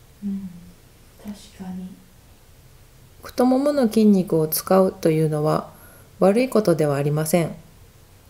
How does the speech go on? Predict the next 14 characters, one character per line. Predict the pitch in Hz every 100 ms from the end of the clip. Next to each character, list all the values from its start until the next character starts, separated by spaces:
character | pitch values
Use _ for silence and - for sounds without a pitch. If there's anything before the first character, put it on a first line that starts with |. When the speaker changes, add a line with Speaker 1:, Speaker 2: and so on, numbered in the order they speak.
| - - - - - - - - - - - -
Speaker 2:
し | -
か | 240
し、 | 233 185 147 - - - - -
そ | - 208
れ | 226
で | 240
は | 208 156 - -
膝 | - 214 226
の | 226 220
痛 | 214 233
み | 233 233
や | 160 - - - - - - - -
腰 | - 202 101
痛、 | - 190 190 -